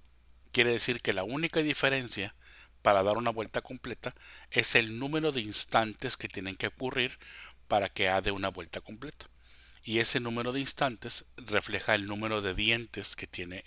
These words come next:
este engranaje. Al tener más dientes, evidentemente tarda más tiempo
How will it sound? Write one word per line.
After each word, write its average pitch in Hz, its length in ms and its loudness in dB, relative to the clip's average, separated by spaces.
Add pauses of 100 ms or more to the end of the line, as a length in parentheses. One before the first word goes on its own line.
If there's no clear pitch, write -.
(100)
este - 200 -6
engranaje. 92 500 -8 (1000)
Al 101 200 -4
tener 104 380 -2
más 107 260 4
dientes, 127 560 -2
evidentemente 101 720 -4
tarda 95 400 4
más 107 220 0
tiempo 131 420 -2